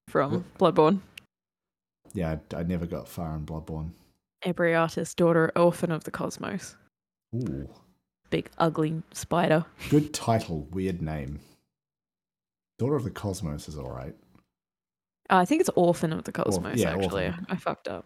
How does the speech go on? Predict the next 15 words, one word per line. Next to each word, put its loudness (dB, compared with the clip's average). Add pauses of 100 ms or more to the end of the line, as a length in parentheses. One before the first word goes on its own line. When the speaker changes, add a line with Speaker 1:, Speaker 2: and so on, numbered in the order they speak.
Speaker 2:
Uh, 4
on, 2
oh, 0
I 2
think -4
I -4
fucked -10
up. -10
But 0
I, 2
either -2
way, -4 (560)
on 6
its -2
own, 2